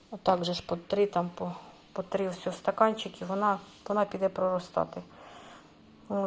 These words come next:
головне її підсушити і дати її розвернутися. Як тільки вона розвернулася у вас, то ви її, е,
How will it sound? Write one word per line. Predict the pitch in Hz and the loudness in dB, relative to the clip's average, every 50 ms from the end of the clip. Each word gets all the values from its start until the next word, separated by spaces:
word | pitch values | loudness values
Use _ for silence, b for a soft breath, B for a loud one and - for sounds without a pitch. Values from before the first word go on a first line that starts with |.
| 190 190 190 196 196 202 196 196 202 202 | 4 2 2 2 2 0 0 0 2 2
головне | 196 220 254 277 302 311 285 269 247 | 6 8 10 10 10 10 8 6 6
її | 233 220 220 220 214 214 240 254 254 | 6 4 0 -4 -2 0 0 0 0
підсушити | 247 - 226 226 - - 233 214 - - - 294 302 302 - 220 196 190 | 0 -2 -6 -4 -4 -6 -2 -2 0 4 4 4 4 4 4 4 4 4
і | 190 - - 208 | 2 0 -4 -4
дати | 196 196 240 247 254 254 233 | 4 8 8 8 8 6 0
її | 214 202 202 202 226 | -2 -2 0 4 4
розвернутися. | 226 220 208 196 202 208 202 196 185 180 175 175 175 170 - - - | 4 4 4 2 2 0 0 0 0 0 -2 -4 -6 -10 -8 -6 -6
Як | 180 - - | -8 -6 -4
тільки | - 262 254 - 247 | -4 -2 0 2 4
вона | 226 233 233 233 226 | 6 6 8 8 8
розвернулася | 226 220 214 226 240 240 247 277 330 339 302 262 233 - - 196 | 8 6 6 6 6 6 6 6 6 8 6 6 6 4 0 0
у | 185 180 | 0 2
вас, | 175 175 170 170 - - - B B B B B B B B B B B B - - | 0 -2 -2 -4 -8 -18 -20 B B B B B B B B B B B B -4 4
то | - 240 | 4 4
ви | 233 226 247 285 302 | 6 6 6 6 6
її, | 302 269 240 220 214 208 208 214 226 247 262 269 254 | 6 6 4 2 0 -2 -4 -2 0 2 4 4 4
е, | 220 | 4